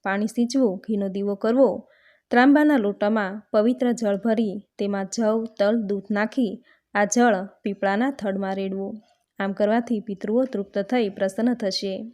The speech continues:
તેના સંતાનને, તેના વંશજોને શુભ આશીષ આપશે. ઘરમાં સંપત્તિ અને સંતતિનો વધારો થશે. વિષ્ણુ પુરાણમાં અમાસના દિવસે કરવાનો એક ખાસ ઉપાય બતાવ્યો છે. આ ઉપાય છે નાળિયેરમાં ખાંડ ભરી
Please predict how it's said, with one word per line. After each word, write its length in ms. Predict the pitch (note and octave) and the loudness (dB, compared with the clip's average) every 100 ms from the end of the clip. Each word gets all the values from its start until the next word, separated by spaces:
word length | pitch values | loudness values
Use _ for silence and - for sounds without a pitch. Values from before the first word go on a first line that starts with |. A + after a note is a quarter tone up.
| _ _ _ - _ - | _ _ _ -20 _ 2
તેના 220 | A#3+ G#3+ | 4 4
સંતાનને, 680 | G#3+ A3+ B3 D4 D4 C4+ G3+ | 4 4 4 4 4 4 2
તેના 300 | G#3+ G#3 G3 | 0 -2 0
વંશજોને 720 | G3 A3+ C4+ A#3+ B3 A#3 F#3+ | 0 0 0 2 4 4 0
શુભ 340 | F#3+ A#3+ B3 - | -2 0 0 0
આશીષ 420 | G3+ - G3+ G3 | -4 -6 -6 -4
આપશે. 540 | G3 - G3 G3+ A3 - _ _ _ - | -6 -6 -8 -8 -10 -16 _ _ _ 0
ઘરમાં 280 | A#3+ A#3+ A3+ | 2 4 4
સંપત્તિ 600 | A#3+ C4+ C#4+ D#4+ D4 G#3+ | 6 6 6 4 2 0
અને 260 | G3+ G3+ G3+ | 0 -2 -2
સંતતિનો 640 | A3 A#3+ A#3+ F#3+ F#3+ A#3+ | 0 0 0 -2 -2 0
વધારો 360 | B3 G#3 G3 G3+ | 0 -2 -2 -4
થશે. 440 | G3 G3 - G3 | -4 -6 -6 -2
વિષ્ણુ 320 | A#3+ C4 D#4 D4+ | 0 0 0 2
પુરાણમાં 580 | C#4 A3+ G#3+ B3 A3+ - | 4 4 4 4 2 -2
અમાસના 480 | A3 C4+ C#4+ C#4+ C4 | 2 4 2 0 0
દિવસે 420 | G#3 G#3 A3+ G#3+ | 0 -2 -2 -4
કરવાનો 680 | G3+ G#3 A3 A#3+ A#3+ F#3+ - | -2 0 2 0 0 -2 -4
એક 200 | G3+ - | -6 -6
ખાસ 340 | F#3 A3+ A#3+ A#3+ | -8 -4 -4 -4
ઉપાય 240 | G3+ F#3+ | -6 -4
બતાવ્યો 520 | F#3+ G3 G3 F#3+ G3 G3 | -4 -4 -4 -4 -4 -6
છે. 360 | - F#3+ G#3 - _ _ - | -8 -10 -10 -16 _ _ -6
આ 100 | G3 | -4
ઉપાય 320 | G3 G3+ G#3 | -2 -2 -2
છે 220 | A#3 B3+ G#3+ F#3+ _ _ _ _ G#3+ | 0 -2 -2 -6 _ _ _ _ -2
નાળિયેરમાં 580 | G#3+ A#3+ C#4+ D4 D4 D4 | 2 4 4 4 2 0
ખાંડ 320 | A3 G3+ G#3 | -2 -2 0
ભરી 340 | A3 B3+ A3+ | 0 2 0